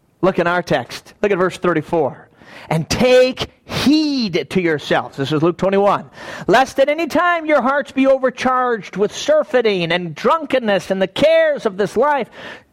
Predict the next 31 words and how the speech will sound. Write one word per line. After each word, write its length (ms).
and 160
so 180
that 220
day 180
come 220
upon 340
you 200
unawares." 600
Friends, 300
isn't 240
this 160
is 100
what, 280
what's 200
happening 380
to 100
many? 380
They're 100
just 320
caving 460
into 160
the 100
flesh, 540
pandering 720
to 80
the 100
flesh, 560
doing 360
their 240
own 180
thing, 600